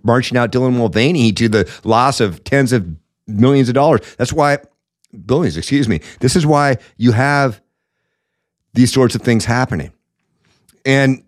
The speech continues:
it's only going to get worse because the next step, and they're already doing it in China, is to bring it down to the personal level.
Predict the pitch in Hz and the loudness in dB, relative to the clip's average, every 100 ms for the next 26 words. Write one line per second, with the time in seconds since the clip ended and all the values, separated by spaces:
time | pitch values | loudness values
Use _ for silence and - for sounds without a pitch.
0 | _ _ 131 120 185 254 190 156 131 131 | _ _ -4 0 2 4 4 4 4 0
1 | 120 143 147 107 - 117 127 143 123 120 | 0 0 2 0 -2 -2 0 0 0 -2
2 | 143 175 240 - - 113 104 - - 104 | 0 0 -2 -4 -2 0 0 -6 -4 0
3 | 113 139 180 214 196 214 208 170 208 202 | 2 2 2 2 2 2 2 -2 -4 -4
4 | 120 - _ _ _ _ _ _ _ _ | -6 -10 _ _ _ _ _ _ _ _
5 | _ _ _ _ _ _ _ _ _ _ | _ _ _ _ _ _ _ _ _ _
6 | - _ _ _ _ _ _ - 127 - | -20 _ _ _ _ _ _ -2 0 2
7 | 127 143 135 123 127 117 101 - 135 - | 0 2 2 2 0 0 -2 -2 -2 0
8 | 92 76 67 | -2 -2 -6